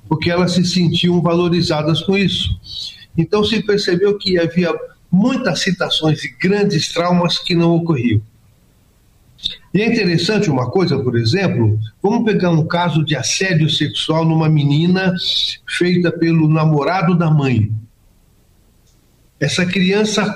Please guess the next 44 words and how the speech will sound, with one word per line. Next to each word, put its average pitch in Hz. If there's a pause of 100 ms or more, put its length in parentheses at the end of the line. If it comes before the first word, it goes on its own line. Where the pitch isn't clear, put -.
conta 220
pra 156
mãe 160 (180)
que 151
ela 147
foi 139
vítima 160
de 147
um 143
abuso. 113 (880)
Seja 240
um 196
assédio, 151
não 180
tem, 202 (240)
não 170
precisa 190
ser 196
nenhum 190
grande 165
abuso, 135
mas 170
um 175
assédio, 175 (280)
um 143
abuso. 131 (320)
Ela 156
conta 170
pra 151
mãe. 110 (480)
Há 175
o 196
grande 196
trauma 139 (540)
do 143
abuso, 156 (500)
mas 156
muitas 180
vezes 180
a, 156
a, 135
a 139
menina 160
fica 151